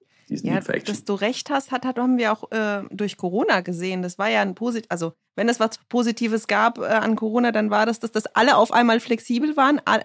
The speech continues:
Speaker 2: alle könnten auf einmal, äh, Online-Meetings, keiner ist mehr geflogen. Also wenn wir müssen, dann können wir.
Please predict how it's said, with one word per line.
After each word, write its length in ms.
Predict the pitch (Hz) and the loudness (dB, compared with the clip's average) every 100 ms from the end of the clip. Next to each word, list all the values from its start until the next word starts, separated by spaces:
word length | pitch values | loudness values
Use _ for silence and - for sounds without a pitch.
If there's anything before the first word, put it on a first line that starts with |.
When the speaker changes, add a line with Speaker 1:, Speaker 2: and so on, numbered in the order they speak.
| - | 0
Speaker 2:
alle 320 | 101 226 254 | 2 4 2
könnten 480 | - 262 277 - 269 | 0 4 4 4 2
auf 180 | 214 - | 2 2
einmal, 400 | 214 220 220 214 | 2 4 2 2
äh, 280 | - 220 226 _ - | 2 2 0 _ -6
Online-Meetings, 840 | - 240 247 254 247 254 269 269 - | 2 4 6 6 4 2 2 2 0
keiner 320 | - 226 247 | 0 2 2
ist 120 | 233 | 0
mehr 140 | 226 220 | 0 -2
geflogen. 400 | 220 220 254 - | -2 0 0 2
Also 180 | 202 185 _ _ - | 2 0 _ _ 2
wenn 200 | 208 202 | 4 6
wir 140 | 220 | 6
müssen, 340 | 202 247 - 403 427 - _ _ _ - | 6 6 4 0 -2 -4 _ _ _ 2
dann 240 | 202 190 | 4 2
können 400 | - 277 339 202 | 2 2 2 0
wir. 240 | 156 156 | 0 -2